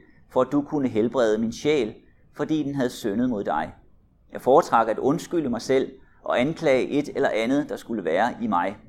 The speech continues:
men som ikke var mig selv. I virkeligheden var jeg et hele, skønt min ugudelighed havde gjort mig splidagtig med mig selv, og det var den uhelbredelige synd." Den her tankegang er altså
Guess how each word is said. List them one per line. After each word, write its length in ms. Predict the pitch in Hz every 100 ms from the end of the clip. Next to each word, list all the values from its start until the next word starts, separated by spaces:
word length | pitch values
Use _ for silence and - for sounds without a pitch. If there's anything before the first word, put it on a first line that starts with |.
| - -
men 100 | -
som 140 | 107 117
ikke 140 | -
var 80 | 113
mig 120 | 104
selv. 240 | - 95 - - _ -
I 60 | 127
virkeligheden 520 | 175 196 170 147 127 - - -
var 140 | 92
jeg 200 | 120 135
et 60 | 120
hele, 440 | 117 123 143 175 180 - - -
skønt 400 | - 156 147 123
min 180 | 135 135 -
ugudelighed 680 | 139 185 202 180 151 139 -
havde 120 | 131
gjort 220 | 117 120
mig 220 | 123 107
splidagtig 720 | - - 135 127 135 143 -
med 100 | 135
mig 120 | 107 110
selv, 280 | 110 104 - - -
og 140 | -
det 100 | 127
var 80 | 127
den 260 | 110 107 -
uhelbredelige 680 | 120 113 104 101 107 117 95
synd." 200 | - 76 - - - - - - - 170
Den 100 | 175
her 120 | 180
tankegang 640 | 175 143 160 160 135 131
er 40 |
altså 380 | 120 120 120 131